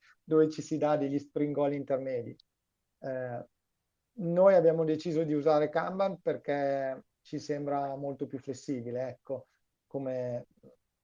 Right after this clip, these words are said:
come metodologia all'interno delle sei settimane, ma su questo Shape Up non è per nulla prescrittivo, eh, non mi sorprenderei di trovare in giro delle implementazioni che usano poi Scrum all'interno delle,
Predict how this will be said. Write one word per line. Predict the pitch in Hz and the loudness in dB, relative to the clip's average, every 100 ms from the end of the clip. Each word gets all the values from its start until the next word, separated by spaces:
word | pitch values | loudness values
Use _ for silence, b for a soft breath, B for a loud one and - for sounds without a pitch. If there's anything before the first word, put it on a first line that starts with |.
| _ _ _ _ _ _ _ _ _ | _ _ _ _ _ _ _ _ _
come | 131 127 | -6 -4
metodologia | 131 127 131 127 120 135 | -6 -4 -4 -4 -2 -2
all'interno | 127 123 131 127 | -2 -4 -4 -2
delle | 123 | -4
sei | 123 131 | -4 -8
settimane, | - - 127 123 127 | -12 -12 -10 -10 -8
ma | 131 135 _ _ _ _ | -10 -12 _ _ _ _
su | - | 0
questo | 165 170 180 | 4 4 4
Shape | 165 156 160 | -2 2 2
Up | 165 | 2
non | 151 143 | 0 -2
è | |
per | 151 139 | -2 -4
nulla | 135 131 | -2 -2
prescrittivo, | 127 123 135 123 135 131 123 | -2 -6 -8 -8 -4 -2 -2
eh, | 131 - _ _ - | -4 -10 _ _ -12
non | 143 | -6
mi | 151 | -4
sorprenderei | 139 151 147 143 139 143 | -2 -2 -2 -2 -2 0
di | 143 | -2
trovare | 135 127 131 135 | 0 0 -2 -4
in | 131 | -10
giro | 123 135 135 127 | -6 -4 -2 -2
delle | 123 | -4
implementazioni | 123 127 123 127 127 - 123 120 | -4 -6 -8 -6 -8 -8 -8 -8
che | - | -8
usano | 123 120 120 117 | -6 -4 -6 -6
poi | 117 120 - _ _ _ _ _ | -8 -8 -14 _ _ _ _ _
Scrum | _ _ 123 120 120 | _ _ -4 -4 -4
all'interno | 120 120 117 120 120 120 | -6 -8 -8 -8 -6 -8
delle, | 117 120 120 - | -10 -12 -14 -16